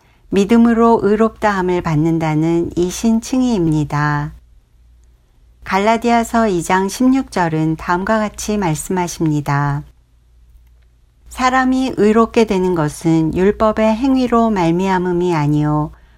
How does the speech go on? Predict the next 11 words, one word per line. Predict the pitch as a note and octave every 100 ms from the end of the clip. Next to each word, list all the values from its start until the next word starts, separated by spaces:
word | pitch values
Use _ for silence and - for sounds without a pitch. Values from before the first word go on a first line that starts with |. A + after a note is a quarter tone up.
| _ F#3
오직 | F#3+ G3 G#3+ A3 F#3+
예수 | G#3 G#3+ - A#3 A#3
그리스도를 | G3 G#3+ - G3+ F#3+ F#3+ F#3+
믿음으로 | F3+ F#3+ A3+ A3 G#3+ G#3+
말미암는 | G#3 F3 F3 F#3+ F#3 F3+ F3+ F3+
줄 | F#3 F#3
알므로 | E3+ D3 D3+ D3 D#3 D#3 D3+ - - - - -
우리도 | G#3 A3 A3 A3+ A3+
그리스도 | - G#3 G#3 - A3 G#3+ G#3+
예수를 | F#3 F#3+ - A3 A3+
믿나니 | G3+ E3+ D#3 D#3 D#3 D#3 D#3